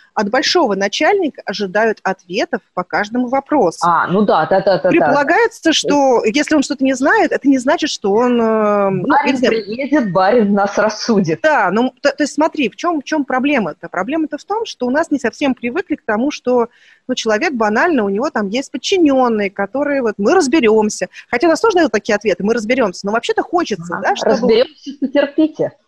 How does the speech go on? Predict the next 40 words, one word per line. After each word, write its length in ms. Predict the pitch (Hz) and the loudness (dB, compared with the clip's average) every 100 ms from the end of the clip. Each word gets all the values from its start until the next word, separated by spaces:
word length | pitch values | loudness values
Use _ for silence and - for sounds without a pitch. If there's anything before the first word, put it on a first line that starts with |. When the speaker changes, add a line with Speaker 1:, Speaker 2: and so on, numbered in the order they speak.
| _ _ _ 202 | _ _ _ -2
Speaker 1:
Да, 300 | 285 233 151 | 0 2 -2
ты 140 | 233 | -6
знаешь, 320 | 262 440 392 | 0 0 2
ну 100 | 233 | 0
вот 160 | 294 - _ | 0 -2 _
Путина, 380 | - - 220 185 | -4 -4 -2 -4
заметь, 420 | 180 254 277 175 | 0 0 0 -2
да, 80 | 190 339 | 0 0
ему 180 | 285 | 0
задают 260 | 269 247 302 | 0 0 -2
кучу 260 | 294 - 240 | -6 -4 -4
вопросов, 420 | 269 453 523 - | 0 0 0 0
он 140 | 254 294 | 0 0
же 100 | 254 | -2
по 140 | 247 | 0
многим 380 | 262 294 349 349 | 0 0 -2 -2
вопросам 440 | 320 339 359 311 | -2 0 -2 0
знает 280 | 240 240 269 | 0 0 0
ответ. 320 | 262 - 220 | -2 -2 -4
На 80 | 175 | -4
самом 220 | 208 311 | -2 0
деле 160 | 294 269 | 2 2
это 120 | 240 | 0
же 60 | 226 | 0
не 80 | 330 | 2
он 100 | 247 | 2
знает 220 | 202 175 | 0 -2
ответы, 320 | 185 302 311 | -4 -4 -2
ему 160 | 240 247 | -2 0
готовят 420 | 262 320 240 - | -2 0 -2 -4
эти 140 | - | -10
вопросы 420 | 180 - 403 453 | -8 -4 -2 -2
и 40 | 277 | -2
готовят 300 | 180 311 359 | -2 -2 -4
эти 140 | 254 | -2
ответы. 400 | 269 269 180 - - - - - _ | -2 0 -4 -4 -16 -20 -20 -20 _
Поэтому, 360 | 240 285 220 190 | -2 -2 -2 -6
когда 280 | 180 208 320 | -4 0 2
у 60 | |
нас 240 | 294 285 | 2 0